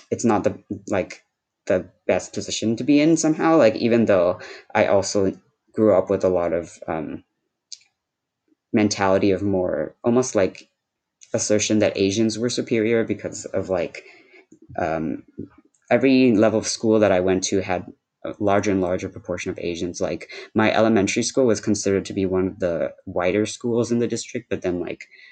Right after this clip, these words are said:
middle and high school were, like, very heavily Asian. Um, by the time I was in high school, uh, for honors and A P classes, the classes were usually at least ninety-five percent Asian, and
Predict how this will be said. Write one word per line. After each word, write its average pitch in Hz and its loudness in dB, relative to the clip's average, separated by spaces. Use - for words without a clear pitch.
middle 110 6
and 92 2
high 92 0
school 90 -4
were, 90 -2
like, 82 -4
very 87 0
heavily 85 -6
Asian. 80 -6
Um, 82 -8
by 98 2
the 104 4
time 101 0
I 92 2
was 90 -2
in 87 -6
high 85 -8
school, 85 -8
uh, 80 -8
for 80 -2
honors 110 2
and 104 2
A 104 2
P 101 -8
classes, 107 -6
the 107 -4
classes 101 -4
were 107 0
usually 95 -2
at 73 -4
least 92 -6
ninety-five 90 -4
percent - -8
Asian, 117 0
and 85 -6